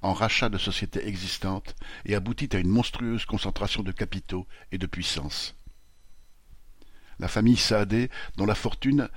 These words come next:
désormais évaluée à quarante milliards d'euros, a été multipliée par six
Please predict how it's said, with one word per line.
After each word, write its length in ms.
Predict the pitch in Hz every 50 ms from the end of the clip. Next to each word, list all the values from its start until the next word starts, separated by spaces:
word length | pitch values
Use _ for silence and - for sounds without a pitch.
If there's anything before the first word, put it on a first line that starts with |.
| - - - -
désormais 480 | - 104 101 95 113 101 107 110 - -
évaluée 460 | 117 104 101 107 101 107 113 117 - -
à 100 | - -
quarante 340 | - 110 101 104 147 -
milliards 380 | - 117 104 104 104 95 - 90
d'euros, 360 | 95 92 85 92 107 110 110 - - - - - -
a 100 | - 92
été 180 | 92 - 98
multipliée 520 | 98 113 107 - - 107 - - 107 117 110
par 200 | - 92 - -
six 380 | - - - 117 - - -